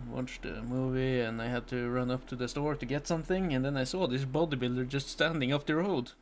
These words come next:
leaning on the car. I'm like, "Fuck, that's the dude."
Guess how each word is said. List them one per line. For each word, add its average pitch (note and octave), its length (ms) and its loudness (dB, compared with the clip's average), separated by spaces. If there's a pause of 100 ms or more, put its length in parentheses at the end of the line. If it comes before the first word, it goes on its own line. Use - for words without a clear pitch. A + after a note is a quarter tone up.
(240)
leaning C#3+ 400 0
on C3 120 2
the B2+ 120 0
car. C3+ 320 2 (760)
I'm D3+ 160 4
like, B2+ 260 6 (240)
"Fuck, - 300 0
that's - 240 4
the D#3+ 80 -4
dude." F#3 280 12